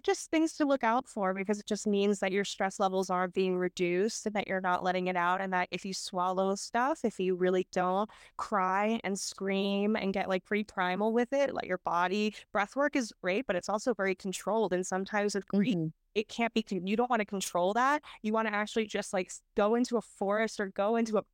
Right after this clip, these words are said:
Speaker 1: like, your car or a pillow and just grieve until you have no voice left because you're so angry and so at your limit. That's actually more healing than sitting trying to meditate. So it's really,
Speaker 2: Mm-hmm.
Speaker 1: like,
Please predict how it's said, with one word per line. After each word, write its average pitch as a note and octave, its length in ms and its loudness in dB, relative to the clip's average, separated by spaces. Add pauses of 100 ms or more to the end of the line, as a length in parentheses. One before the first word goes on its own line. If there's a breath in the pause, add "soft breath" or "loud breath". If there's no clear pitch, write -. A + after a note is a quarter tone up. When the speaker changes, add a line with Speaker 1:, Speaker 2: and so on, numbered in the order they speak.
Speaker 1:
like, G#3 220 0
your F#3+ 160 0
car G#3+ 460 0
or F#3 80 2
a F3+ 60 -2
pillow A3+ 420 0 (340 loud breath)
and G#3 180 2
just - 340 -2 (600 soft breath)
grieve C#4 600 4
until A#3+ 280 2
you A3 80 4
have G#3 200 0
no G3+ 160 2
voice G3 360 -2
left - 260 -6
because G3 280 -2
you're G3+ 100 2
so - 480 -2
angry G3 480 0
and F#3 140 0
so G#3+ 400 0
at - 140 -6
your G3+ 160 0
limit. G3 360 0 (240 loud breath)
That's C4+ 300 -2
actually C#4 360 0
more G3+ 200 0
healing G3+ 540 0
than F3+ 220 0
sitting F#3+ 420 0
trying F3 260 -6
to F3 120 -12
meditate. - 520 -8 (380 loud breath)
So A#3+ 200 2
it's A#3 160 0 (120)
really, A#3+ 240 2
Speaker 2:
Mm-hmm. - 140 -8
Speaker 1:
like, G3+ 100 0